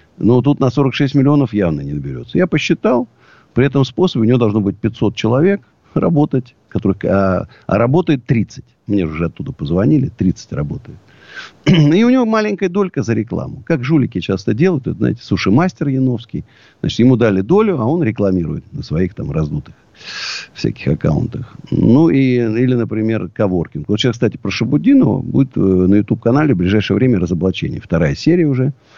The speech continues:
Значит, э, он в своих инстаграмах несколько раз заявил, что его конкурент на третьем этаже, а у него коворкинг в Екатеринбурге, Е-, Екатеринбурге на десятом, разорился, снял.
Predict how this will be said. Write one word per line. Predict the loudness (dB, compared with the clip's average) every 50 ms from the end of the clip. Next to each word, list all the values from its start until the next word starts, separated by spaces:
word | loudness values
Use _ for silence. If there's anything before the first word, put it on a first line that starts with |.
| -20 -20 -20 -20 -20 _ _ _ -2
Значит, | 0 2 2 2 2 2 0 0 0
э, | 2 2 4 4 4 4
он | 4 4 2 2 0
в | -2
своих | -2 0 2 2 2 0 -2 -6
инстаграмах | -8 -6 -4 -2 -2 0 2 2 0 0 0 -2 -2
несколько | -4 -4 -4 -6 -8 -6 -4 -2
раз | -2 -2 -2
заявил, | -2 0 2 2 0 0
что | -2 -2 -2 0
его | 0 0 0
конкурент | -2 -2 -4 -2 0 0 0 0 0 -2 -4 _ _ _ -8
на | -4 -4 -2
третьем | 0 0 -2 -2 -2 -2 -2 -2
этаже, | 0 0 2 2 4 2 2
а | 2
у | 0 0
него | -2 -2 -4
коворкинг | -2 -2 -2 0 -2 -2 -4 -8 -10 -8
в | -8
Екатеринбурге, | -8 -6 -4 -4 -2 -2 -2 -2 -2 -4 -4 -6 -6 -6 -4 -4
Е-, | -2 -2 0 2 2 2 2 2 0
Екатеринбурге | 2 2 2 2 0 0 2 2 2 2 2 0 -2 -2 -4 -4
на | -2 -2
десятом, | -2 -2 0 0 0 0 0 -2 -4 -6 -8 _ _ _ -8
разорился, | -4 -2 -2 0 0 0 2 4 4 4 4 2 0 -2 -4 -6 -4 -6 -8
снял. | -6 -2 0 0 0 0 -2 -4